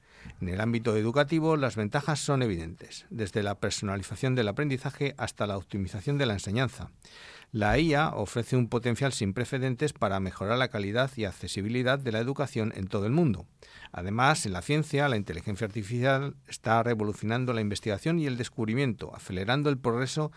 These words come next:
en campos tan diversos como la medicina, la astronomía y la biología. Sin embargo, junto con estas oportunidades vienen también desafíos y peligros potenciales.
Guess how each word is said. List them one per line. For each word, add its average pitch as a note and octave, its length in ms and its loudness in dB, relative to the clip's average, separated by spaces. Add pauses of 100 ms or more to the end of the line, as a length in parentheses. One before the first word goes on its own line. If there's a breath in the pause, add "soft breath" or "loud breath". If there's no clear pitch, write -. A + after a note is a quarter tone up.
(220 loud breath)
en A2 140 2
campos D#3 320 2
tan B2 160 2
diversos D3 340 0
como G#2 300 2
la F#2+ 100 2
medicina, D3+ 640 2
la G#2+ 140 -6
astronomía C3+ 720 0
y A#2 80 -2
la G2+ 120 2
biología. F#2+ 520 0 (880 loud breath)
Sin C3+ 240 0
embargo, D3 340 4
junto A#2 420 2
con A2+ 180 2
estas C3 340 0
oportunidades C3+ 800 0
vienen A#2+ 240 2
también A#2 320 2
desafíos C3+ 640 0
y G#2 100 -2
peligros A2 440 0
potenciales. G2 720 -2